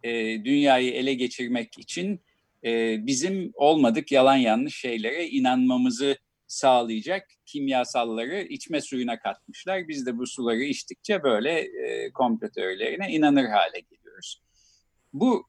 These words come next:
komplo teorilerine inanma eğilimini bir komplo teorisi cinsinden açıklamak gibi bir şey olurdu herhalde. Tabii doğru değil, bunu ben uydurdum. <laughs> Ee, buradan ama şunu söylemek istiyorum. Komplo teorilerine inanma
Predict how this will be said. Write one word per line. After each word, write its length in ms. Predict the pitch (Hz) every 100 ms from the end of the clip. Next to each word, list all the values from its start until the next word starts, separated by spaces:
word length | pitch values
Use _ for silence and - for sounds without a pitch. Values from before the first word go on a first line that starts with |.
| -
komplo 400 | 202 214 196 175
teorilerine 720 | 180 170 160 156 156 165 160
inanma 420 | 151 147 160 165
eğilimini 580 | 147 127 120 120 175 185
bir 140 | 180
komplo 400 | - 170 143 143
teorisi 760 | - 127 123 127 107 - - 113
cinsinden 460 | 107 107 - 165 214
açıklamak 680 | 143 139 151 135 131 - -
gibi 240 | 98 98
bir 40 | -
şey 200 | - 92
olurdu 360 | 85 87 - -
herhalde. 460 | 92 92 - 190 175
Tabii 280 | 117 151
doğru 300 | 147 135 175
değil, 200 | 143 104
bunu 160 | 107 131
ben 140 | 131
uydurdum. 520 | 113 95 113 - - -
<laughs> 120 | 156 117 - - _ _ _ 139
Ee, 680 | 120 117 110 - - 135 - - -
buradan 320 | 202 220 269
ama 200 | 254 254
şunu 260 | - 247 247
söylemek 460 | 240 233 247 233
istiyorum. 540 | - - 190 165 135 -
Komplo 400 | - 254 254 240
teorilerine 600 | 220 196 190 180 180 175
inanma 600 | 165 165 170 185 190 214